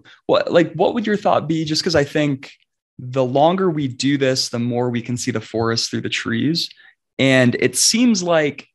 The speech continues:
a lot of things lately have just caused me to reflect on, like, what we're really trying to do with the improvement of, of movement variability a lot of times is enabling a person to get expansion in areas of their thorax or areas of their pelvis where they didn't have that before.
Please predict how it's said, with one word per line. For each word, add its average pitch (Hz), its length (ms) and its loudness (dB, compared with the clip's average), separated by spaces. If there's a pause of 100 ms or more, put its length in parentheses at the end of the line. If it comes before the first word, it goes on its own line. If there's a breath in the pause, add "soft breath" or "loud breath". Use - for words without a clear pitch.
a 131 100 0
lot 135 400 2
of 143 100 -2
things 135 400 -2
lately 117 800 -2 (220)
have 123 120 -2
just 127 260 -2 (160)
caused 143 340 4
me 151 80 4
to 127 100 2
reflect 123 400 -2
on, 110 300 0
like, 107 220 -6
what 123 160 -2
we're 135 100 2
really 180 240 2
trying 165 220 0
to 123 80 0
do 120 220 0
with 120 160 -2
the 117 100 -6
improvement 120 480 -2
of, 110 160 -6 (100)
of 113 160 -2
movement 120 420 2
variability 117 640 0
a - 60 2
lot 135 280 0
of 123 100 -4
times 139 560 -2 (320 loud breath)
is 139 160 2
enabling 131 720 2
a 87 80 -2
person 120 480 -4
to 117 140 -8
get 117 280 0
expansion 131 840 -2 (280 soft breath)
in 131 100 2
areas 120 420 2
of 113 80 -6
their 110 120 -4
thorax 117 540 0
or 113 100 -4
areas 113 280 -2
of 117 60 -12
their 107 100 -8
pelvis 117 400 -2
where 107 60 -4
they 120 100 -4
didn't 113 240 -4
have - 180 -4
that - 180 -6
before. - 520 -6